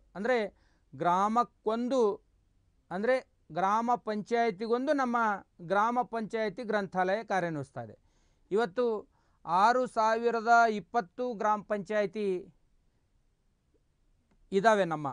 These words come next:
ಕರ್ನಾಟಕದಲ್ಲಿ. ಆ ಗ್ರಾಮ ಪಂಚಾಯತಿಗಳಲ್ಲಿ ಇವತ್ತು ಐದು ಸಾವಿರದ ಏಳುನೂರ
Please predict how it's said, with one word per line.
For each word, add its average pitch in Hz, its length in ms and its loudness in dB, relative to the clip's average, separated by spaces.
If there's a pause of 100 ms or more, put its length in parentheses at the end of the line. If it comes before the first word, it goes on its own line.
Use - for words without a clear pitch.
(220)
ಕರ್ನಾಟಕದಲ್ಲಿ. 165 640 -2 (300)
ಆ 175 100 0 (140)
ಗ್ರಾಮ 208 200 2 (100)
ಪಂಚಾಯತಿಗಳಲ್ಲಿ 214 760 -2 (400)
ಇವತ್ತು 220 300 -4 (540)
ಐದು 247 380 -2
ಸಾವಿರದ 220 380 2 (400)
ಏಳುನೂರ 226 480 0